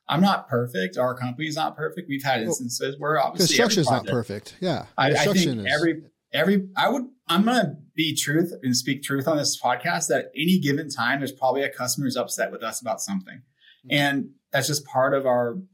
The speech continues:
Speaker 1: our, our industry. And if you have all your clients always happy with you, you're lying or you need to write a book. And, like, it, it's just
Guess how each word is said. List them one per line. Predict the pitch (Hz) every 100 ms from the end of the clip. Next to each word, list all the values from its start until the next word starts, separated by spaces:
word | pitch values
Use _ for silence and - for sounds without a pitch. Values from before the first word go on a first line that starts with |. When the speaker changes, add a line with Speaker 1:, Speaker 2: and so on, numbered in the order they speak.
| _
Speaker 1:
our, | 131 117 107 104 - _ _ _ _ _ -
our | 117 117
industry. | 117 117 - 101 90 -
And | 120
if | 117 143
you | 143
have | 135
all | - 135
your | 160 165
clients | 151 143 143 135
always | - 123 127
happy | 131 131 156
with | 151
you, | 165 170 170 _ _
you're | 123 123
lying | 123 113 120 143 180 196
or | 131 127 123 123 -
you | 135 127
need | 127 123
to | 127
write | 120 117
a |
book. | 98 110 151 -
And, | - 113 -
like, | 160 123 - -
it, | 135 -
it's | 139 123
just | 151 127 -